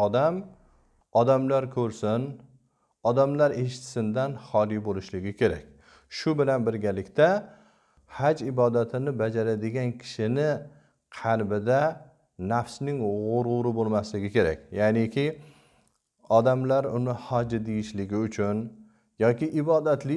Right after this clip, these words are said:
inson ekan deyishligi uchun haj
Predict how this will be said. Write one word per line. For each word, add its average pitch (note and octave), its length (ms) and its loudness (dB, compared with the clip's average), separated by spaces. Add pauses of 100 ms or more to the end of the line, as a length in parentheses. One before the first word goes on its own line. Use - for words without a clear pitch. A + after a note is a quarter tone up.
(120)
inson F3 280 -2
ekan A#2 400 0 (240)
deyishligi A#2 560 -4 (100)
uchun C#3+ 260 -2 (800)
haj C3+ 260 0